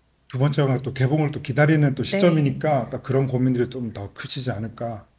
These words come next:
Speaker 2: 네.
Speaker 1: 라는 생각이 좀
Speaker 2: 맞아요.
Speaker 1: 들기도 하네요.
Speaker 2: 네. 그래서 개봉, 사실은 이제 결국은 또 작은 저예산 영화들은 극장이 얼마나 또 잡히느냐에 따라
Speaker 1: 음.
Speaker 2: 달라지는 거라서,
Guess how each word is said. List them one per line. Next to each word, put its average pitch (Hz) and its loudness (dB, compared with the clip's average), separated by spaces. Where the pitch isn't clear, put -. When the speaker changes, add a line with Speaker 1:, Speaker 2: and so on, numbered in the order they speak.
Speaker 2:
네. 180 -8
Speaker 1:
라는 110 -10
생각이 131 0
좀 131 -8
Speaker 2:
맞아요. - -8
Speaker 1:
들기도 120 0
하네요. 117 -2
Speaker 2:
네. 95 -8
그래서 180 -14
개봉, 190 -6
사실은 226 -4
이제 175 -8
결국은 196 -2
또 190 -8
작은 180 -6
저예산 190 -4
영화들은 165 -6
극장이 190 -4
얼마나 190 -2
또 196 -10
잡히느냐에 185 -6
따라 160 -8
Speaker 1:
음. - -18
Speaker 2:
달라지는 160 -8
거라서, 165 -10